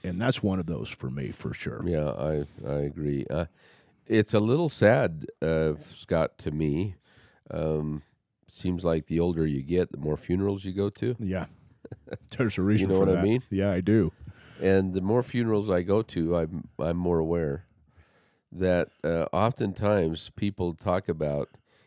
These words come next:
Speaker 2: individuals going back to the presence of God and, and that they've been, you know, saved by God or redeemed by God, or that the, you know, all of that, but they never use the word resurrection.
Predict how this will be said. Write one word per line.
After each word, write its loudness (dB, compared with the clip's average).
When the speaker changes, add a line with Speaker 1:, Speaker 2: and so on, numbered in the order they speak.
Speaker 2:
individuals 0
going 0
back -2
to -10
the -6
presence -4
of -14
God -4
and, -6
and -2
that -2
they've -2
been, -4
you -4
know, -4
saved 0
by 0
God -2
or -4
redeemed -4
by -4
God, -4
or -10
that -4
the, -2
you -4
know, -4
all 4
of 2
that, 0
but -4
they 2
never 4
use 4
the 2
word 2
resurrection. 2